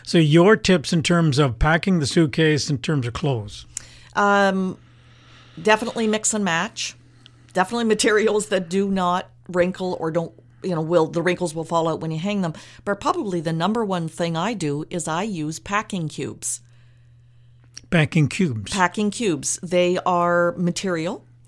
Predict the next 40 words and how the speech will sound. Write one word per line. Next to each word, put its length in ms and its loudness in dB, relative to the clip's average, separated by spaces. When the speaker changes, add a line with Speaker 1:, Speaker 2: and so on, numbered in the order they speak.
Speaker 2:
and 480 2
you 340 2
literally, 480 2
so 200 -2
if 120 -6
you've 140 -4
got 180 -2
your 100 -4
shirts, 600 -4
you've, 420 -8
I 180 6
roll, 220 2
I'm 180 4
a 120 -2
person 400 -8
that 140 -6
rolls. 720 -2
Some 200 -8
people 320 -12
fold, 720 -10
Speaker 1:
Okay. 240 -2
Speaker 2:
whatever. 320 -2
But 200 6
I 160 6
Speaker 1:
You 60 6
Speaker 2:
roll, 180 6
Speaker 1:
roll. 220 4
Speaker 2:
all 280 6
my 160 2
shirts, 640 -2
all 160 -2
my 140 0
tops, 540 -2
and 140 -4
put 180 -6
them 120 -4
in 240 -2
one 400 0
packing 500 -4
cube. 380 -6